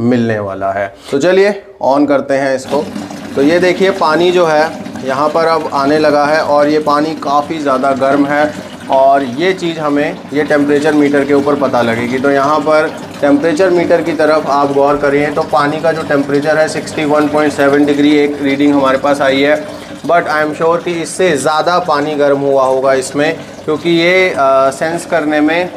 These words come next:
चार से पाँच second लेता है। तो जो highest होगा temperature, वो अभी हमें यहाँ पर पता लग जाएगा। तो इससे basically हमें ये पता लगेगा कि इस गीज़र में जो thermostat लगा हुआ है,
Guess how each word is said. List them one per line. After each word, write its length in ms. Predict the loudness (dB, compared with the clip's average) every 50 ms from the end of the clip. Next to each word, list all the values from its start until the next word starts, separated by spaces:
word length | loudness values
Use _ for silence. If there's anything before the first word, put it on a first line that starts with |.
| -14 -14 -8 -2
चार 220 | 0 2 2 2
से 140 | 0 -2 -4
पाँच 280 | -2 0 0 0 0 0
second 300 | -2 -4 -2 0 0 0
लेता 340 | 2 0 -2 0 0 2 2
है। 220 | 2 2 0 0 -2 -4 -10 -14 -16 -18 -18 -8 -6
तो 100 | -6 0
जो 160 | 2 2 2 4 2 0 -2 -10 -16 -14
highest 540 | -6 -2 -2 0 2 2 2 2 0 0 -2
होगा 220 | -2 2 2 2
temperature, 500 | 2 2 0 -2 0 -4 -6 -4 -2 -4
वो 140 | -2 0 0
अभी 200 | 0 0 0 -2
हमें 200 | -2 0 0 2
यहाँ 200 | 2 2 2 2
पर 140 | 0 0 0
पता 220 | 0 -2 0 0 0
लग 200 | 0 0 -4 -4
जाएगा। 380 | -4 -4 -4 -2 0 0 -2 -2 -4 -14 -16 -16 -16 -16 -18 -8 -2
तो 80 | 0 2
इससे 300 | 2 2 2 0 0 2
basically 400 | 2 2 0 0 -2 0 0 2
हमें 220 | 2 2 2 0
ये 140 | 0 0 0 2
पता 240 | 0 0 2 2
लगेगा 400 | 2 2 2 0 0 2 2 0
कि 200 | 0 0 -4 -6 -6
इस 100 | -6 -8 -4
गीज़र 280 | -2 -2 0 0 -2
में 120 | -2 -4 -4
जो 100 | -2 -2
thermostat 560 | 0 0 2 2 2 0 0 0 0 2 2
लगा 200 | 2 2 2 4
हुआ 360 | 2 4 4 2 2 4 2 4
है, 260 | 4 2 2 0 -2